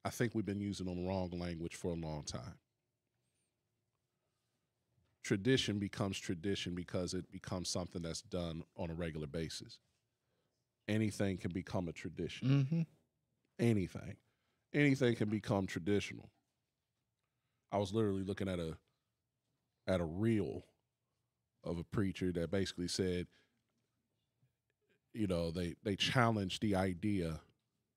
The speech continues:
Speaker 1: they challenged the idea of people saying that they're tran-, that they're traditional. And they're, no, they're saying that they're non-traditional. And then pe-,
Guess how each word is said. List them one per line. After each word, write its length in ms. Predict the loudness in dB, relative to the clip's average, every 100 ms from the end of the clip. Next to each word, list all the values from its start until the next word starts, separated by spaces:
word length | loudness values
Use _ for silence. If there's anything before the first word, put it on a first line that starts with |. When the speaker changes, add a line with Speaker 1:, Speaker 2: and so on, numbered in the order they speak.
| _ _ _ _ _ _
Speaker 1:
they 120 | 0
challenged 420 | 4 4 4 2 2
the 100 | 4
idea 500 | 4 4 2 2 0
of 460 | 0 -2 0 -2 -6 -16 _ _ _ _
people 280 | 2 2 4
saying 280 | 2 4 2
that 120 | 0
they're 120 | -4
tran-, 320 | -4 -4 -4 -4 -2
that 180 | 0 0
they're 100 | -4
traditional. 640 | -4 -4 -2 -4 -8 -16 _ _ _ _ _ _ _ _ _ _ _ _ _ _ _ _ _ _ _
And 160 | -2 0
they're, 120 | 0 2
no, 160 | 2
they're 120 | 2 2
saying 240 | 4 4
that 140 | 0
they're 120 | -2 -2
non-traditional. 1120 | 2 6 6 4 0 0 0 0 -4 -10 -14 _ _ _ _ _ _ -2
And 100 | -2
then 100 | 0
pe-, 200 | -2